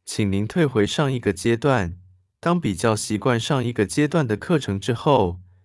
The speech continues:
也是要再多坚持个几天于上个阶段，然后才回到原本的阶段。然而，由于错过了相当长的一段时间，长达两周以上，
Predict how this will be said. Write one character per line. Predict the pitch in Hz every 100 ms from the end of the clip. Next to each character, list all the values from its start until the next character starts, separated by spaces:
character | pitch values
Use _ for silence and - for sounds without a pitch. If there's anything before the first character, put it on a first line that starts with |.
| _ _
也 | 110
是 | 98 143
要 | 151 135
再 | 131 110
多 | 127
坚 | 131 160 160
持 | - 110
个 | 107 170
几 | 147 98
天 | 85 143 139
于 | 113
上 | 113 165
个 | 120
阶 | 95 110 113
段， | 151 135 87 87 - _ _ _
然 | 110 113
后 | 117 147 113
才 | - 101
回 | 190 107
到 | 147 127
原 | 104 123
本 | 147
的 | 95
阶 | 90 117 120
段。 | 151 123 87 90 - _ _ _ _ _ _ _ _ _ _ _
然 | 110 123
而， | 120 98 107 117 _ _ _ _ -
由 | 131
于 | 139 135
错 | - 170
过 | 147 151
了 | 113
相 | 101 151 151
当 | 165 165
长 | - 110 95
的 | 95
一 | 101
段 | 120 131
时 | 110 110
间， | 98 131
长 | 135 - 104
达 | 107
两 | 120 90 85
周 | 127 139
以 | 104
上， | 87 - 120 90